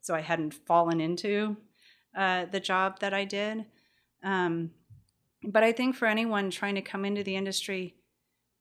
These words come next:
just start making things. Find game jams, find the meetups, find the community of game developers where you are,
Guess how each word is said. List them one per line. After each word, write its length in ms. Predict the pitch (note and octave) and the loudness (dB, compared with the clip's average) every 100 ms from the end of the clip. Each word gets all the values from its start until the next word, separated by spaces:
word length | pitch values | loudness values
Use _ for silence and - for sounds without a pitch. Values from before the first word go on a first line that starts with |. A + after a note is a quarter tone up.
| _ - | _ -6
just 260 | B3+ - | -2 0
start 320 | - A3+ F#3+ | 0 0 -2
making 720 | E3+ E3+ F3+ F3+ E3 D#3 D#3 - _ _ _ | -4 -4 -4 -4 -2 -4 -8 -12 _ _ _
things. 360 | D#3+ D3+ D3+ - | -10 -8 -6 -8
Find 580 | - F#3+ G3 G3+ G3 F3+ _ - | -2 0 0 0 -2 -6 _ -8
game 300 | F3+ F#3 F#3+ | -2 -2 -2
jams, 760 | F#3 F3+ F3+ F3 F3 E3+ - - _ _ _ _ - | -4 -4 -2 -2 -2 -4 -8 -12 _ _ _ _ -2
find 260 | G3+ G3+ | 0 0
the 40 | G3 | 0
meetups, 680 | F3+ F3+ F3+ F3 - - - | -2 -2 -2 -2 -4 -8 -4
find 280 | G3+ G3 G3+ | 0 0 0
the 60 | G3 | -4
community 580 | - F3+ F#3 F3+ F3 | -4 -2 -2 -2 -2
of 160 | F3 E3+ | -2 -4
game 240 | E3+ F3+ | -2 -2
developers 720 | F3+ E3+ E3+ E3 F3 E3 E3 - | -2 -2 -4 -4 -6 -8 -8 -6
where 120 | E3+ | -6
you 200 | E3+ D#3+ | -4 -4
are, 460 | D#3 D#3 D#3+ E3 | -4 -4 -4 -6